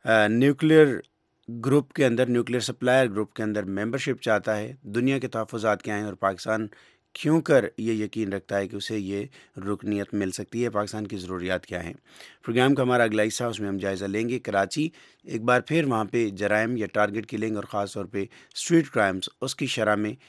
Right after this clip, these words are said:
اضافہ ہوتا ہوا نظر آ رہا ہے۔ آخری ہمارا حصہ، اس میں ہم بات کریں گے صدر باراک اوباما، ان کا ایشیا کا دورہ جو آج سے شروع ہو رہا ہے۔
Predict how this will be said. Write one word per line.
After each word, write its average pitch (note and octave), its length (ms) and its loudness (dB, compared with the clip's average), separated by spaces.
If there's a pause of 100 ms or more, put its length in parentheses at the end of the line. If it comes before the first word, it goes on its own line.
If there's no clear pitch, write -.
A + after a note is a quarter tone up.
(160)
اضافہ A#2+ 680 2
ہوتا G#2 300 -2
ہوا G2 260 -2
نظر F#2+ 280 -6
آ F2 120 -2
رہا F2 300 -8
ہے۔ E2+ 60 -12 (640)
آخری C#3 380 6
ہمارا G#2+ 320 4
حصہ، C3 300 0 (100)
اس A2 140 -10
میں A2 80 -6
ہم G#2 80 -6
بات F#2+ 220 -4
کریں A#2+ 220 -4
گے B2 60 -4
صدر G#2 240 -6
باراک F#2 340 -2
اوباما، G2 340 -4 (340)
ان B2 200 2
کا G2+ 220 4 (120)
ایشیا A2 400 0
کا F#2 220 -4
دورہ A2 260 2 (160)
جو G#2 240 -6
آج F#2+ 220 2
سے A2 160 -10
شروع F#2 260 -8
ہو F2 120 -8
رہا F2 280 -10
ہے۔ F2+ 60 -16